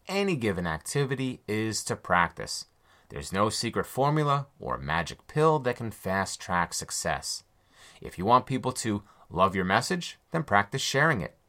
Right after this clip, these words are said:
You can start garnering the right attention with one three to five minute video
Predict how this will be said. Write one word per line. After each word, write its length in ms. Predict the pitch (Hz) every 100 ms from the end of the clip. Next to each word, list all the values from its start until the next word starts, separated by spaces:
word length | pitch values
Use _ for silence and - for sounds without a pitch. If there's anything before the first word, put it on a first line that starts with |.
| _ _ _ -
You 140 | 92
can 140 | 117
start 420 | 104 120 110 82 78
garnering 480 | 95 110 113 113
the 100 | 110
right 320 | 85 85 101 -
attention 640 | 87 - 101 117 151 160 151 - -
with 200 | 95 -
one 580 | 76 78 131 165 175 165 _
three 460 | - - 131 160 147
to 80 |
five 480 | 101 - 117 120 113
minute 260 | 117 110 104
video 640 | 82 98 101 98 98 98